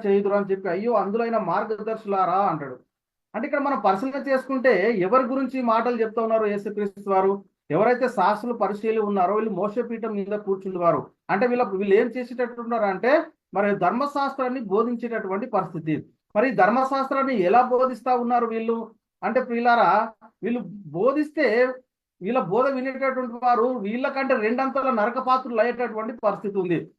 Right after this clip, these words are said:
మరి ఈ రోజుల్లో కూడా మనం పరిశీలన చేస్తే ప్రియులారా, వాళ్ళు బోధిస్తున్నటువంటి బోధ విన్నటువంటి వాళ్ళు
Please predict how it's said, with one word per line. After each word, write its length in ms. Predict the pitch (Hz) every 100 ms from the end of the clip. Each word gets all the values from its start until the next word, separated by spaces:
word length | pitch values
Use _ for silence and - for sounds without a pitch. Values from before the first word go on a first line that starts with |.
| -
మరి 280 | 175 180 226
ఈ 40 |
రోజుల్లో 420 | 277 285 277 269
కూడా 320 | 262 247 240 240
మనం 240 | 220 214
పరిశీలన 400 | 196 175 - 208
చేస్తే 300 | 202 190 190
ప్రియులారా, 760 | 180 175 175 165 143 147 196 - _ -
వాళ్ళు 160 | 190 202
బోధిస్తున్నటువంటి 800 | 165 247 277 277 277 262 254 214
బోధ 340 | 156 208 262
విన్నటువంటి 580 | 269 220 254 262 247 233
వాళ్ళు 560 | 220 214 214 180 214